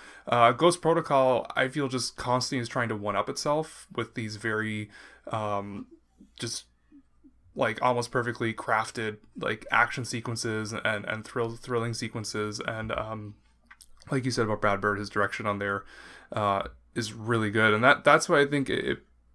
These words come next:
boils down to when I am watching a sequel and I can see some sort of, uh, change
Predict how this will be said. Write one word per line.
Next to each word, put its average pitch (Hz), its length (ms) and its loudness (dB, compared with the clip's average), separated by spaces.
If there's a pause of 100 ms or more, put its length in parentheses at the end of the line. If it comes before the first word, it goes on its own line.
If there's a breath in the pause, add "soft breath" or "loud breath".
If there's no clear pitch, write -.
(120)
boils 123 260 2
down 113 220 0
to 117 180 0
when 113 140 0
I 117 160 2
am 117 180 -4
watching 117 480 -2 (440 loud breath)
a - 80 -2
sequel 117 380 -2
and 107 100 2
I 104 60 0
can 107 160 -6
see 113 240 -4
some 110 240 -4
sort 107 320 -4
of, 101 260 -4 (100)
uh, 110 420 -4 (160)
change 131 840 0